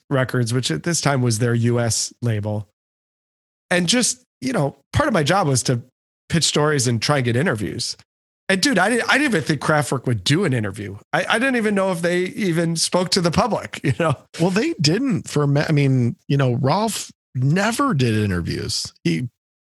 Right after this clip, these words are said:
Speaker 2: purposefully, it was almost like a Neil Peart situation. He just did not enjoy it, didn't wanna do it. And Florian very rarely,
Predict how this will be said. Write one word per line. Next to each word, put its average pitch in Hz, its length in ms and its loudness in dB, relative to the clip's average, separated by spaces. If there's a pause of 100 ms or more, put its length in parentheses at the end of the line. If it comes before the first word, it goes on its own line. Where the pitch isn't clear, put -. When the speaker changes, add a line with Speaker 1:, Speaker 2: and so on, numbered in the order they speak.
(200)
Speaker 2:
purposefully, 120 840 0
it - 80 -2
was 123 140 0
almost 139 280 0
like 135 120 0
a 113 60 2
Neil 117 280 0
Peart 160 320 -2
situation. 101 460 0
He 139 80 2
just 113 280 -2
did 113 220 0
not 110 280 0 (400)
enjoy 113 420 2
it, 120 240 0
didn't 117 260 2
wanna 104 220 2
do 120 220 2
it. - 160 -4 (400)
And 139 160 2
Florian 165 640 2
very 123 400 2 (180)
rarely, 120 600 0